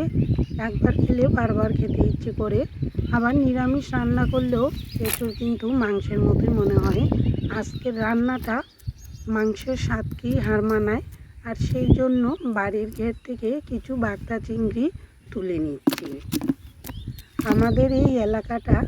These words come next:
বাংলাদেশের দক্ষিণ অঞ্চল খুলনায় অবস্থিত। আর এখানকার প্রতিটি বাড়িতেই ছোট বড় চিংড়ি সহ অন্যান্য মাছের ঘের রয়েছে। আর এই সময় বাগদা চিংড়ি সব বাড়িতেই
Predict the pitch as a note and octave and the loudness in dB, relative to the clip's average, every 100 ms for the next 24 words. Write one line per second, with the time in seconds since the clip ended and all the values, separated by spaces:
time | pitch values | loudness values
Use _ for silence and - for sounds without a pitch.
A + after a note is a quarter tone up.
0 | - - G3+ G#3 G#3 A3 A#3 - B3+ A#3 | -4 -4 0 2 2 0 -2 -2 -2 -2
1 | G#3+ G#3+ C#4 A3+ A3 A3 A3 G3+ C4 - | -2 -2 0 2 2 0 -2 -4 -4 -8
2 | D#4 G3+ G3 F#3 G#3 - - - - G3 | -6 0 2 2 -4 -6 -12 -12 -10 -8
3 | E3+ G3 - - - F#3+ A3 A3+ F#3 F#3 | -6 -6 -8 -14 -6 -2 0 0 0 0
4 | - A#3+ A3+ A#3 B3 - B3 - - - | 0 0 0 -2 -2 0 0 2 2 4
5 | - A3+ A3 A3 B3 A#3 - - - - | 6 6 6 8 8 8 4 4 2 2
6 | - - A#3+ - - - G3+ G#3 E3 - | -4 -2 2 4 6 6 4 2 -2 -4
7 | A#3 G#3 G3+ A3 A3+ A#3 G3+ G3+ A#3 A3 | 2 4 6 6 6 2 2 2 2 2
8 | G#3 G#3 G#3+ A3 A3+ G#3 - G3+ - G3+ | 4 2 2 4 4 2 -2 -2 0 0
9 | - F#3+ F#3+ - - - - - - - | 2 4 6 8 8 8 8 8 8 4
10 | - - - A3+ A3 - D4 C4 A#3 D4 | 2 4 6 4 -2 -2 -2 0 2 0
11 | A3 G3 F#3+ - A#3 A#3+ - A#3+ A3+ - | -2 0 2 2 2 -2 0 2 4 2
12 | A#3 G#3 - - - - A#3+ A3+ A#3 A#3 | 2 2 4 6 4 0 0 0 2 0
13 | A#3 A#3 | 0 -2